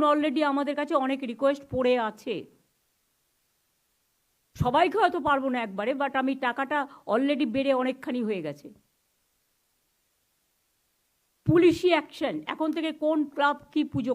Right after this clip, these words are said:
করছে, কি থিম করছে, যাতে পুজোর সময় স্ট্যাম্পেড না হয়।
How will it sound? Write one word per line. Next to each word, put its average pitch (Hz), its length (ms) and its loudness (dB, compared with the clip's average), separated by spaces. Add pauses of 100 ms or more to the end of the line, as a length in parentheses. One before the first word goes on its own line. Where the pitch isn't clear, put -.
করছে, - 220 -10 (100)
কি 294 80 -6 (140)
থিম 269 180 -4
করছে, - 380 -14 (960)
যাতে 285 220 0 (120)
পুজোর 349 320 2
সময় 349 300 4
স্ট্যাম্পেড 294 540 2 (160)
না 269 60 4 (100)
হয়। 156 180 -6